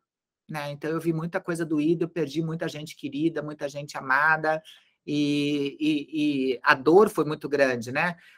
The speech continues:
Pra quem trabalha como eu trabalho, com grupos e populações que muitas vezes são excluídas desse processo societário, é, a gente sempre fala, né, que a nossa obrigação é transformar este luto a toda hora em luta, né? Transformar algo,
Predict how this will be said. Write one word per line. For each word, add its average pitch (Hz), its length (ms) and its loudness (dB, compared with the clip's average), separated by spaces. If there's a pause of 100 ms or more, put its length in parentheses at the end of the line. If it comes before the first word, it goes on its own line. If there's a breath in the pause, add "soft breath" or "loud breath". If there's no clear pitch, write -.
Pra 165 120 6
quem 202 160 2
trabalha 190 560 6
como 165 220 -2
eu 156 100 0
trabalho, 143 560 6
com 143 260 -10
grupos 156 500 0
e 156 60 -4
populações 147 560 -4
que - 100 -16
muitas 143 280 -8
vezes 151 140 -2
são - 100 -10
excluídas 156 440 -2
desse 151 240 -8
processo 143 360 -6
societário, 147 760 -2 (440 soft breath)
é, 135 460 2 (120)
a 143 60 0
gente 165 200 -4
sempre 185 240 0
fala, 156 340 8
né, 135 140 -2
que 147 100 -8
a 147 40 -4
nossa 139 260 0
obrigação 147 540 0
é 156 40 0
transformar 156 520 -4
este - 260 -4
luto 160 360 0
a 156 40 -2
toda 143 320 2
hora 147 280 6
em 185 80 2
luta, 175 420 2
né? 147 140 -2
Transformar 147 720 0
algo, 143 460 4